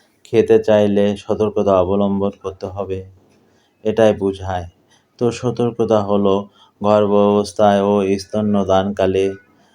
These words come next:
এই ওষুধ খেতে চাইলে অবশ্যই একজন ডাক্তারের পরামর্শ অনুযায়ী সেবন করতে হবে। যাদের কিডনির সে সমস্যা আছে, পিত্তথলিতে সমস্যা আছে, লিভারের সমস্যা আছে,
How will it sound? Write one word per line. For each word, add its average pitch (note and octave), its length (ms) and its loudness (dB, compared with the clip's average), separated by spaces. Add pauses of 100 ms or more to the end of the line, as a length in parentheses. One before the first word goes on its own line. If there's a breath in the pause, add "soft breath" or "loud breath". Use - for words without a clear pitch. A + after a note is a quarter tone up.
(580 soft breath)
এই G2+ 200 2
ওষুধ G2 380 -2
খেতে G#2 320 0
চাইলে G2+ 500 2
অবশ্যই A#2 640 2
একজন G2 360 0
ডাক্তারের G2+ 500 0
পরামর্শ G2 520 -2
অনুযায়ী F#2+ 460 -2
সেবন F#2+ 380 -4
করতে F#2 340 -4
হবে। F2+ 320 -2 (1700 soft breath)
যাদের A2+ 460 4
কিডনির A2 560 0
সে G#2+ 380 0
সমস্যা G2+ 600 2
আছে, G2+ 480 2
পিত্তথলিতে G2 680 -2
সমস্যা G2 600 -4
আছে, F#2+ 420 -2
লিভারের F#2+ 460 2
সমস্যা F#2+ 680 -6
আছে, F#2+ 360 -6